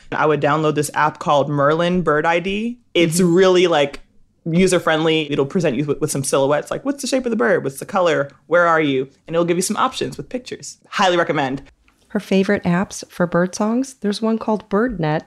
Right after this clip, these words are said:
Speaker 2: that analyzes a bird song like frickin' Shazam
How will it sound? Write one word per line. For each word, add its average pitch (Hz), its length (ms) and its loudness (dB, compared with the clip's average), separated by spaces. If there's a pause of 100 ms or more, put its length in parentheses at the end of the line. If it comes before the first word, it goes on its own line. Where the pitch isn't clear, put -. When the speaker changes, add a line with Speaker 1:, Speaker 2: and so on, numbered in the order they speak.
(160)
Speaker 2:
that 185 100 0
analyzes 226 720 2
a 208 60 0
bird 190 360 0
song 170 520 2
like 175 200 0
frickin' 170 640 0
Shazam 135 640 -2